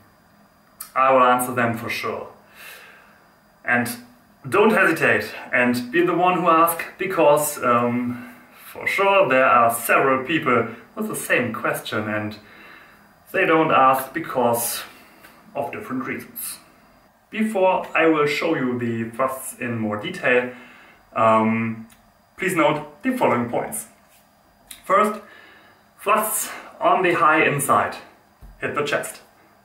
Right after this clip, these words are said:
Thrusts on the high outside hit the armpit, and all thrusts underneath the blade,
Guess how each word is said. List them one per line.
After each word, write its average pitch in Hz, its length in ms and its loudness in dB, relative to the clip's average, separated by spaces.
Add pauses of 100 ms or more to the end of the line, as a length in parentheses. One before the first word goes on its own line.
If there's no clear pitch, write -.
Thrusts - 500 -4 (100)
on 131 180 0
the 117 80 0
high 110 180 2
outside 127 600 2 (440)
hit 127 180 -6
the 123 80 0
armpit, 226 400 0 (300)
and 220 420 -2
all 165 240 2
thrusts 131 440 0 (340)
underneath 131 640 0
the 107 460 0
blade, 127 360 0